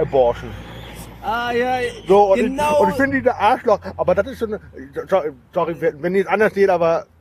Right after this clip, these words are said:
Speaker 1: ich finde, das ist so eine leichte Arschloch-Attitüde. Somit, und ich kann das bringen, weil ich weiß, dass ich darüber danach, danach noch einen richtig guten Gag dazu habe.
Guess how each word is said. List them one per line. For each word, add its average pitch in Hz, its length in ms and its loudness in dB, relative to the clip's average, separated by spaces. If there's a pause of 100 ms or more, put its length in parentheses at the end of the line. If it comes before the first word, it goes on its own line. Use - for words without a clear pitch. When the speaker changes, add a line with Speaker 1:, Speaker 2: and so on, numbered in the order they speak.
Speaker 1:
ich 160 120 -12
finde, 180 240 -2
das 170 100 -10
ist - 80 -12
so 185 60 -4
eine 175 180 -4
leichte 175 500 -2
Arschloch-Attitüde. 127 1160 -6 (640)
Somit, 175 260 2 (460)
und 190 120 -6
ich 233 200 -4
kann 214 220 -2
das 196 180 -2
bringen, 208 400 0
weil 185 160 2
ich - 140 -6
weiß, 185 380 0 (160)
dass 170 140 0
ich 170 80 -16
darüber 175 360 -2
danach, 175 460 -2 (160)
danach 202 460 0 (260)
noch 160 100 0
einen 160 80 -4
richtig 175 320 -2
guten 143 280 -8
Gag 139 240 -2
dazu 104 380 -10
habe. 85 160 -14